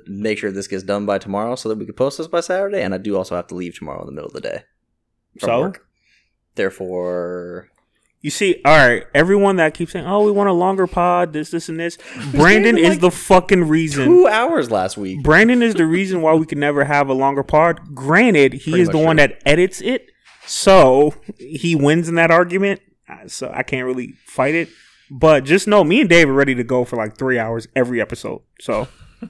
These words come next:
Speaker 1: And to his point, I, yeah, I'm not, I'm not ready to go for three
Speaker 2: He's
Speaker 1: hours every episode.
Speaker 2: <laughs> he gets, like, forty minutes in and he just looks exhausted every time. Granted, it
Speaker 1: No,
Speaker 2: is after
Speaker 1: I'm
Speaker 2: a long day of work.
Speaker 1: No, I'm good. I just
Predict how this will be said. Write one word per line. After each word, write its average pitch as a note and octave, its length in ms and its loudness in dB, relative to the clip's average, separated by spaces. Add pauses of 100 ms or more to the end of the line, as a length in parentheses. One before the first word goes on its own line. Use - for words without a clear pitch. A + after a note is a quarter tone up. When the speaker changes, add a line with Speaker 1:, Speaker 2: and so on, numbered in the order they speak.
(880)
Speaker 1:
And G2+ 140 -10
to A2 80 -10
his B2 140 -4
point, B2 200 -4
I, F#2+ 140 -2
yeah, F#2 220 -2
I'm C3 140 -4
not, B2 320 -6
I'm F#2+ 160 -8
not F2+ 100 -8
ready F2 180 -6
to F2+ 60 -16
go F2 100 -8
for - 100 -16
three D3+ 120 2
Speaker 2:
He's E3+ 100 0
Speaker 1:
hours D#3 140 -10
every F3 120 0
episode. - 400 -10 (180)
Speaker 2:
<laughs> - 180 -20
he F3 120 -2
gets, G3+ 240 -2
like, C#3+ 220 2 (240)
forty D#3+ 400 0
minutes D3 300 -4
in C#3+ 180 -2
and C3+ 100 -4
he C3 100 -4
just B2+ 200 -8
looks A#2+ 180 -8
exhausted A2+ 540 -10
every A#2+ 260 -6
time. C3 420 -6
Granted, C3+ 520 -6
it C3+ 60 -2
Speaker 1:
No, E3+ 100 2
Speaker 2:
is D3+ 60 0
after B2+ 260 2
Speaker 1:
I'm C3 100 2
Speaker 2:
a B2+ 40 4
long B2+ 160 -2
day B2 100 -2
of A#2 100 -2
work. A2 280 -8
Speaker 1:
No, A2+ 160 -6
I'm A#3 260 -6
good. G#2+ 260 0
I G#2 140 2
just G#2+ 340 -4